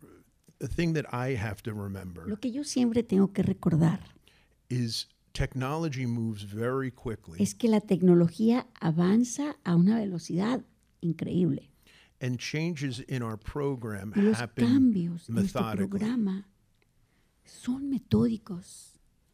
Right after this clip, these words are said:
Speaker 1: So it's not unusual for us to be in this space.
Speaker 2: lentos.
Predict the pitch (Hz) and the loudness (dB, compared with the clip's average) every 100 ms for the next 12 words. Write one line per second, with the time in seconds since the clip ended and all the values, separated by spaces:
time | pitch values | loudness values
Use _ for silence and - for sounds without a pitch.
0 | _ _ _ _ _ _ _ _ _ _ | _ _ _ _ _ _ _ _ _ _
1 | _ _ 127 104 - - 123 113 - 113 | _ _ -20 -18 -10 -6 -4 -4 -6 -10
2 | 107 - - 131 123 127 139 127 127 135 | -8 -10 -8 -6 -2 -2 0 0 2 0
3 | 113 110 104 101 113 107 - 107 104 110 | 0 -4 -6 -8 -8 -8 -8 -8 -6 -4
4 | 101 95 95 175 170 185 185 170 240 180 | -4 -6 -2 0 2 2 2 -2 -10 -18
5 | - - | -18 -20